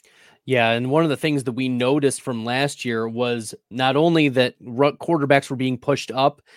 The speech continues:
but they were being pushed up because there was a lot of uncertainty about those round three flex types. And so once you got clarity, once we knew that Kenneth Walker was going to have competition from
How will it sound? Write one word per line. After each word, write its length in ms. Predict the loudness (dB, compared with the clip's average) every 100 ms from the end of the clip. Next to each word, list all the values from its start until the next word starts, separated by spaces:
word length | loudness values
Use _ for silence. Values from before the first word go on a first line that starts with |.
| -20 _
but 100 | 0
they 120 | 4 4
were 100 | 4
being 240 | 2 0
pushed 340 | 2 2 4
up 200 | 4 4
because 240 | 0 -2 0
there 100 | 2
was 140 | 2
a 40 | 2
lot 280 | 4 4
of 100 | 4 -2
uncertainty 1160 | -8 -6 -4 -2 -2 -2 -4 -2 -4 -4 -6 _ _ _ _
about 580 | -4 4 6 6 4 0
those 300 | -2 0 -2
round 520 | -2 0 0 0 -4
three 680 | -6 -10 -8 -4 -2 0 0
flex 600 | -2 -8 -2 0 0 -4
types. 680 | -8 -6 -6 -8 -10 -10 -10 _ _ -10
And 120 | -4
so 140 | 0 0
once 320 | 2 0 0
you 140 | 0
got 240 | 2 2 2
clarity, 720 | 4 6 6 4 0 -4 -6 _ _
once 240 | 0 0 0
we 200 | 0 2
knew 360 | 4 6 8
that 200 | 6 2
Kenneth 280 | 2 0 0
Walker 540 | 0 4 6 4 2 0
was 160 | -2
going 220 | -2 -2
to 40 | 0
have 200 | -2 -2
competition 960 | 2 2 2 -4 0 0 0 -6 -6
from 600 | -8 -2 0 2 0 -4